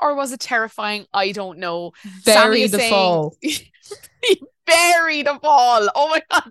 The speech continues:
Speaker 1: <laughs> bury the fall. Sammy is saying he just came out and stared at everyone and it was game over. And, like, that's what he did. Like, he went up and, like,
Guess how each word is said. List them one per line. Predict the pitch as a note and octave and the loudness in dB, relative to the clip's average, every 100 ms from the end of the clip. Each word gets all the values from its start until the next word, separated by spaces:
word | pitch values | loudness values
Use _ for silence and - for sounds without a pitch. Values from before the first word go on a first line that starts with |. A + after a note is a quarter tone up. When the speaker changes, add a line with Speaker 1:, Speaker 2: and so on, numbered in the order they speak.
| _ | _
Speaker 1:
<laughs> | - | -4
bury | D#4+ - G#3+ F4 - - | -4 -4 -8 -8 -8 -14
the | - - - | -14 -10 -2
fall. | - - - - _ _ _ _ _ _ _ _ _ _ _ _ _ - G5+ F5+ E5+ D#5 A#4+ - | -2 -2 -20 -20 _ _ _ _ _ _ _ _ _ _ _ _ _ -6 -4 -2 -6 -8 -10 -12
Sammy | - A#4 C#4 D4+ | 0 2 2 -2
is | E4 - | -8 -4
saying | C4+ B3+ | -4 -2
he | A#3 | -4
just | B3+ C#4+ | -6 -8
came | G4 D#4+ | -4 -2
out | C4+ C4 | 0 -2
and | G#3+ G3+ | -4 -6
stared | - - F#3+ C4 C#4+ | -10 -4 0 0 0
at | G3+ | -2
everyone | F#3+ G3 F#3+ F#3 F3+ | -2 -4 -6 -6 -4
and | F#3+ G3+ | -4 -4
it | G3 | -8
was | G3+ G3+ F#3 | -10 -12 -14
game | D#3 G#3 A3+ B3+ A#3 | -4 -2 0 0 -2
over. | G#3+ A#3+ G#3 | -2 0 0
And, | D#3+ G3 | 0 -2
like, | A3 | -4
that's | C4 D4+ - | -2 -2 -4
what | D#4 | -10
he | A#3+ | -6
did. | B3 F3+ | -6 -6
Like, | G#3+ | -8
he | |
went | A3+ B3 | -8 -6
up | D4 | -8
and, | C4+ | -4
like, | G#3 | -6